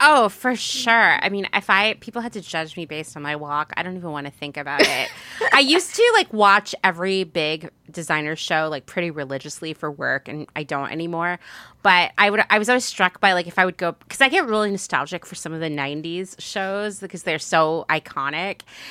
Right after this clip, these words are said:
Speaker 1: And just thinking about some of the, like, really sassy signature walks that certain models had, like Naomi Campbell, I always think of the way she would walk down the runway.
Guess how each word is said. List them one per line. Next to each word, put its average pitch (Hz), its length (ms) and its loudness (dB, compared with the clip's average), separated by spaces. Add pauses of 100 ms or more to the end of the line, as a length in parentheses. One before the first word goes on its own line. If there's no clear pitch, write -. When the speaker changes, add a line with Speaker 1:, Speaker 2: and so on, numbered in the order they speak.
(220)
Speaker 1:
And 208 260 4
just - 140 -12
thinking 240 280 -4
about 269 220 0
some 202 160 -4
of 185 60 -6
the, 214 100 2
like, 208 160 0
really 170 340 -2
sassy 160 540 -2
signature 160 560 -8
walks 147 380 -2
that 165 120 -10
certain 160 320 -8
models 143 320 -4
had, 165 280 2
like 185 200 -2
Naomi 165 400 -4
Campbell, 147 400 -6
I 160 220 -2
always 151 180 -8
think 160 220 -10
of 156 100 -12
the 160 60 -16
way 143 160 -10
she - 200 -12
would 165 120 -8
walk 165 240 0
down 175 160 -2
the 180 80 -8
runway. 180 480 -2